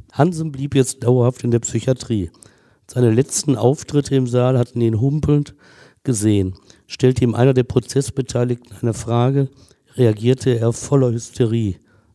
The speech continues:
Manchmal weinte er auch nur. So blieb er dann in der Klinik. Das Gericht verhandelte gegen ihn weiter, allerdings in seiner Abwesenheit.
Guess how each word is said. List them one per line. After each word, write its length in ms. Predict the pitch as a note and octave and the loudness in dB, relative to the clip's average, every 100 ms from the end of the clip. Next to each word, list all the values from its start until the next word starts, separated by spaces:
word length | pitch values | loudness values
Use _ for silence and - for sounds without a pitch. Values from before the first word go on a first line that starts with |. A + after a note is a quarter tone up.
| _ | _
Manchmal 640 | F#2 G#2+ G2 A#2 A2+ A2+ A#2 | -2 -2 -2 -2 0 0 0
weinte 320 | A2+ A#2+ A#2 | -2 -2 -8
er 180 | G2+ G2+ | -6 -4
auch 160 | F#2+ | -4
nur. 320 | A2 G2+ F#2 - _ - _ _ _ _ _ | -2 -2 -2 -8 _ -20 _ _ _ _ _
So 200 | - C#3 | -2 0
blieb 320 | C3 D3+ D3+ | 0 -2 0
er 80 | C3+ | 2
dann 160 | B2+ | 2
in 100 | C3 | 4
der 120 | B2+ B2 | 2 0
Klinik. 540 | - B2+ A2+ A2 F#2+ | -2 0 2 2 0
Das 240 | A#2+ A2 - | -2 -4 0
Gericht 320 | A#2+ D3 - | 0 0 -2
verhandelte 440 | C#3+ C3+ C3+ C#3 | -4 -2 -4 -6
gegen 320 | A#2+ B2+ C3 | -2 -2 0
ihn 220 | C3 A#2 G#2+ | -2 -2 0
weiter, 420 | A2 B2 D3+ D#3+ - _ - _ _ | 0 2 0 -2 -6 _ -20 _ _
allerdings 640 | - B2 B2+ A#2+ C3 C#3 - _ _ | -2 0 2 0 -2 -6 -16 _ _
in 180 | - B2+ | -2 0
seiner 280 | G#2+ G#2+ A#2+ | 2 2 0
Abwesenheit. 880 | A2 - A2+ F#2+ G2 F#2 F#2 - | -4 -2 -2 0 -2 -2 -4 -8